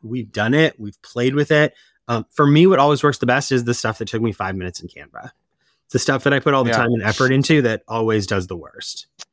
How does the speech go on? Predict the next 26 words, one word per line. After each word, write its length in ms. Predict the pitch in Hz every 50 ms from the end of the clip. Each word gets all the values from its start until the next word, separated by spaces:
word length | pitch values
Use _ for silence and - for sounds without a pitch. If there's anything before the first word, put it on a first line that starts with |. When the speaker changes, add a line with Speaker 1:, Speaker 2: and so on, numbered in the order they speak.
| _ _ _ _ _ _
Speaker 2:
Yeah, 300 | - 120 120 117 113 104
yeah, 280 | 90 101 113 110 98 104
similar. 400 | 120 - - 131 117 117 110 110 -
We 140 | 131 131 131
have 120 | 127 127 123
this 160 | 123 - -
ad 360 | - 117 120 117 117 120 120 - _
that, 200 | - 113 - - - - _ _ _ _ _
that 120 | - - 113
we're 80 | 123
trying 260 | 117 - - 131 123 113
to 60 | 110
beat 240 | 110 - 113 113 104
internally 560 | 110 110 110 - - 113 110 113 113 104 101
where 120 | 110 107
it's 100 | 107 -
just, 140 | 113 - -
like, 140 | 113 110 - _ _
this 280 | - 87 - - - - _
crappy 720 | - - - - - 143 127 127 127 - 127 120 120 117 -
Canva 520 | - - - 110 107 110 113 110 113 110
Speaker 1:
Mm-hmm. 80 | 208 262
Speaker 2:
thing 380 | - 110 107 101 101 98 95 - _ _ _ _ _
that 100 | - 113
I 140 | 113 107 107
did, 380 | 110 113 110 107 104 104 -